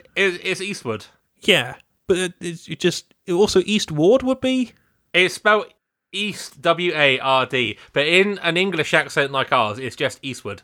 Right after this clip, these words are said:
Speaker 2: Okay, Eastward. So
Speaker 1: You go Eastward.
Speaker 2: Eastward is a Pix pill. Pix pill. So I wanna get this right.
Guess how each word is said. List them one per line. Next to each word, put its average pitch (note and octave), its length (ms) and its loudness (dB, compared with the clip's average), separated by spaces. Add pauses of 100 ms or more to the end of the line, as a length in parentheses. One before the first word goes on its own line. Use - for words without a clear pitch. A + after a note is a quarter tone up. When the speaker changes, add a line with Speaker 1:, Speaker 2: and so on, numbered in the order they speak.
Speaker 2:
Okay, - 200 -6
Eastward. - 300 -12 (260)
So E3+ 400 4
Speaker 1:
You C#3+ 140 -4
go E3 360 2
Eastward. D3+ 460 -10 (300)
Speaker 2:
Eastward F#3 640 2 (140)
is C#3+ 600 0 (160)
a B2+ 800 -2 (1400)
Pix - 300 -12
pill. - 300 -14 (760)
Pix - 300 -16
pill. F#3+ 360 -10 (800)
So - 140 -14
I D3+ 40 -8
wanna G#3 140 -4
get C3 160 -4
this A#2+ 160 -10
right. - 220 -10